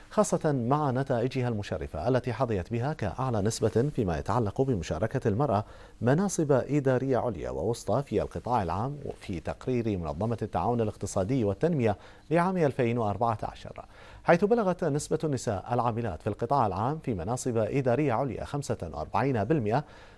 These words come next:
وفاقت المتوسط لدول الشرق الأوسط وشمال أفريقيا المينا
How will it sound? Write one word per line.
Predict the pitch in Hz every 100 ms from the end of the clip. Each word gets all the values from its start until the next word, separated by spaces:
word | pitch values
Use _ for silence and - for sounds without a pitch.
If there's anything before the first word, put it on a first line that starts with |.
| -
وفاقت | 104 80 - 135 - 113
المتوسط | 110 92 107 127 - 156 151
لدول | 107 95 135
الشرق | 117 - 147 -
الأوسط | 135 143 - -
وشمال | 78 98 123 131
أفريقيا | 107 147 139 - 101 95 -
المينا | 156 147 160 170 92